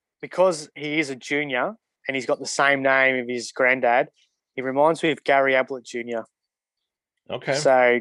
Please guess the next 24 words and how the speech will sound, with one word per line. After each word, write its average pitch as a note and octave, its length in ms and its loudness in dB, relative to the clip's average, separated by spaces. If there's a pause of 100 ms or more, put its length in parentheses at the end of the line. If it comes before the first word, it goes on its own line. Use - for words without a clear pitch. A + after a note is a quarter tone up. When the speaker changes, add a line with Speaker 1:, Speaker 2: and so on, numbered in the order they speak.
Speaker 1:
just - 240 -2
watch C#3+ 260 0
his C3 140 -4
space. B2+ 400 2
I B2 60 2
feel C#3 220 0
like C3+ 180 2
Morris C3 380 0
Rioli B2+ 300 -2
Junior B2 300 -6 (100)
could B2+ 140 -6 (100)
potentially, C3+ 520 -2
he'll D#3 120 2
start E3+ 300 2
off F#3 200 2
that E3 180 2 (380)
crumbing E3+ 400 -4
full E3 280 -6
for-, E3 300 -2
uh, C#3+ 100 2
forward E3 320 2
pocket D#3+ 360 0
player D#3 320 2
that C#3 160 -2